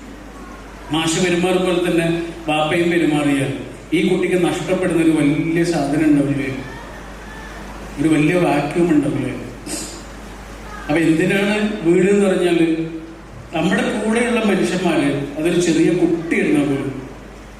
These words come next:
പ്രായമേറെയുള്ള ഒരു വാപ്പയോ ഉമ്മയായിരുന്നാൽ പോലും, ഓരോ സമയത്ത് മനുഷ്യന് ഓരോ ഫീലിങ്സ് ഉണ്ട്. വല്യമ്മാന്റെ ഫീലിങ്സ് അല്ല ഈ കുട്ടിക്ക് ഉണ്ടാവുക, കുട്ടിയുടെ ഫീലിംഗ് അല്ല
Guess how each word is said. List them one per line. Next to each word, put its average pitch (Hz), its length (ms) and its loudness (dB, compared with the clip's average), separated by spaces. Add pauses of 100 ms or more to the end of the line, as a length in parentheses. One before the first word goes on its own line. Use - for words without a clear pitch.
(640)
പ്രായമേറെയുള്ള 180 720 0
ഒരു 175 120 0
വാപ്പയോ 156 400 0 (120)
ഉമ്മയായിരുന്നാൽ 160 680 2
പോലും, 135 240 -4 (440)
ഓരോ 202 260 4
സമയത്ത് 196 580 2
മനുഷ്യന് 170 360 0
ഓരോ 170 220 4
ഫീലിങ്സ് - 440 2
ഉണ്ട്. - 200 -4 (920)
വല്യമ്മാന്റെ 185 500 2
ഫീലിങ്സ് 175 400 2
അല്ല 165 160 2
ഈ 156 120 2 (100)
കുട്ടിക്ക് 156 260 0
ഉണ്ടാവുക, 139 380 2 (800)
കുട്ടിയുടെ 208 400 2
ഫീലിംഗ് 202 360 2
അല്ല 190 180 2